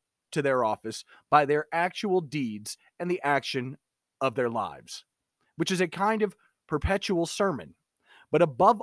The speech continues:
all, that they so order their whole conversation as that others may thence be able to derive examples of frugality, modesty, continency, and that of holy humility, which so much rec-, which so much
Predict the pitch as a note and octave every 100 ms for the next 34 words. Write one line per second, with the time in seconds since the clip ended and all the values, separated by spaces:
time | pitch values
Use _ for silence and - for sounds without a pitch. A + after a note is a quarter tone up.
0 | - C#3+ D2+ C2+ _ _ D3+ D3+ E3 G#3
1 | G#3+ F#3+ F#3 G3 G#3 A3+ A3+ - _ _
2 | _ _ _ - D3 C#3+ G#3+ A#3+ B3 A#3
3 | G3+ F#3+ - C#3 - - _ _ _ _
4 | _ D3+ D#3 D3+ F3 A#3+ F#3 F#3+ E3 A3
5 | - E3+ D3+ G3+ G#3+ G#3 D#3+ C3 C3+ G#2+
6 | B2+ D3 F3+ G3 E3+ C3 A#2+ D3 G3+ G#3
7 | G3+ C#3 - B2+ G#2+ C#3 E3+ G3+ - G#3+
8 | G#3 - - - C3+ D#3+ G3 F#3+ G#3 G3+
9 | G3+ _ - - G#3 G#3+ - B2+ A#2 -
10 | A2+ D3 - - - C#3 C#3 D#3+ D3+ -
11 | - G#3 A3+ - A3 A#3+ E3+ F#2+ D#2 _
12 | _ _ _ _ - D#3+ - - _ -
13 | G3+ A3+ G#3+ F#3+ F#3 D3 D#3+ - - D#3
14 | B2+ - _ - F#3+ F#3 F#3 -